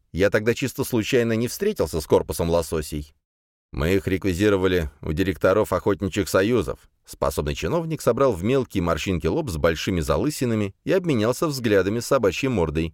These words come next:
Они, понимающе ухмыльнулись друг другу.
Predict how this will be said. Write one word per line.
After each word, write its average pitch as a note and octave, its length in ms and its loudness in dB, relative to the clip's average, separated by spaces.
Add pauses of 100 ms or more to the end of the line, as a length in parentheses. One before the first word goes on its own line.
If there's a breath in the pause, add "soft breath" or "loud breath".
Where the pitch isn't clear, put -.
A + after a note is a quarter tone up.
(160)
Они, F2+ 200 0
понимающе E2+ 500 -2
ухмыльнулись D#2 640 -2
друг D2 240 -2
другу. G1+ 440 -8